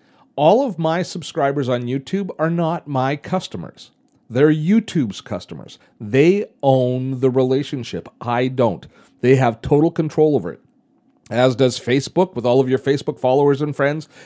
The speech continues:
as does Instagram with all of your Instagram followers, as does Twitter with all your Twitter followers ad nauseum. They are all owned by the social platform that you're engaging in. And you can be disenfranchised from that community with the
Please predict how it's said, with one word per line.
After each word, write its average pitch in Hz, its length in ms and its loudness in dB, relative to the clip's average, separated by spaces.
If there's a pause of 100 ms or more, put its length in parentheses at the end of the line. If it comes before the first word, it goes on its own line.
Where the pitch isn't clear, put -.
as 156 220 2
does 117 220 0
Instagram 151 520 -4
with 147 100 -4
all 127 140 0
of 117 100 -4
your 139 120 -4
Instagram 151 360 -6
followers, 151 400 -4
as 131 200 -2
does 160 160 0
Twitter 156 240 2
with 156 120 -2
all 151 140 0
your 156 80 -4
Twitter 160 240 -8
followers 151 500 -4
ad 151 220 -2
nauseum. 135 640 -2 (480)
They 123 160 2
are 127 220 2
all 147 500 2
owned 117 460 2
by 104 100 -2
the 104 140 -4
social 127 360 -4
platform 87 760 -6 (200)
that 107 560 -2
you're 104 280 -2
engaging 120 600 -2
in. 55 160 -16 (180)
And 135 240 0
you 175 160 2
can 226 200 -4
be 208 100 -4
disenfranchised 127 1040 -4
from 143 200 -2
that 165 180 -6
community 123 540 -2 (440)
with 131 220 6
the 123 140 4